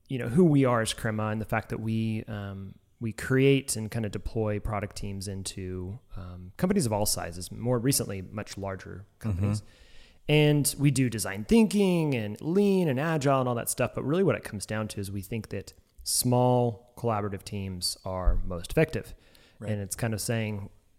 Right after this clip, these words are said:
Speaker 1: as opposed to what? As opposed to, in our opinions, departments
Speaker 2: Mm-hmm.
Speaker 1: or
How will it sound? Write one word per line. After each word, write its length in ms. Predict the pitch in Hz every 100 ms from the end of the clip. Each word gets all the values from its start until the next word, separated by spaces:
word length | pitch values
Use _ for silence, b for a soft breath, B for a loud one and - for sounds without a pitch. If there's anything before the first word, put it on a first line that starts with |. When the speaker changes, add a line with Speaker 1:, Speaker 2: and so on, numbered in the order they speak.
| _
Speaker 1:
as 120 | 139 131
opposed 520 | 131 151 143 143 -
to 280 | 139 131 127
what? 360 | 135 - - -
As 140 | - 104
opposed 440 | - 117 110 -
to, 140 | - 107
in 180 | 101 101
our 200 | 110 104
opinions, 460 | 92 107 101 -
departments 640 | - 110 139 110 - - -
Speaker 2:
Mm-hmm. 340 | 113 92 101
Speaker 1:
or 360 | 104 104 104